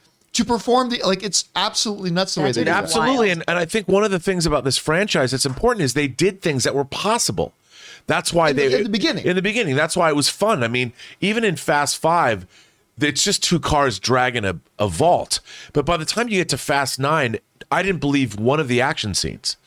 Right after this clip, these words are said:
Speaker 3: They're all these completely made up. And the, the great thing about car chase movies, or in general, if, uh, cars, we all have driven in cars. And once you start taking the actual physics and the actual danger of what it's like to be in a car driving at speed,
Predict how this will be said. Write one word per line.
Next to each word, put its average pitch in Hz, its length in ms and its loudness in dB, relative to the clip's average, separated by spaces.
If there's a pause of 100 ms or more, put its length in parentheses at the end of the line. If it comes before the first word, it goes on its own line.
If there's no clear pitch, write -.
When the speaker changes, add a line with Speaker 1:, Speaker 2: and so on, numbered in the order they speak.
(340)
Speaker 3:
They're 143 160 4
all 160 420 4
these 131 200 0
completely 147 560 2
made 131 340 2
up. 131 220 0 (380)
And 160 160 0
the, 147 80 0
the 165 100 -2
great 202 260 0
thing 233 140 0
about 151 280 0
car 165 440 2
chase 156 500 0
movies, 131 540 0
or 110 140 0
in 113 120 -2
general, 127 460 2
if, - 220 -6
uh, 110 220 -2
cars, 156 400 0 (320)
we 151 120 4
all 190 200 2
have 160 120 0
driven 190 320 0
in 98 140 -4
cars. - 540 -4 (440)
And 139 240 -2
once 190 380 0
you 175 100 0
start 151 460 0
taking 147 400 0
the 113 120 0
actual 127 460 -2
physics - 760 -2 (400)
and 107 120 0
the 120 100 2
actual 135 420 0
danger 131 440 0
of 95 120 -2
what 113 100 2
it's 113 160 -2
like 117 200 2
to 107 80 0
be 110 120 2
in 110 80 0
a 98 60 -2
car 120 280 2
driving 104 380 0
at 90 120 -2
speed, 117 520 0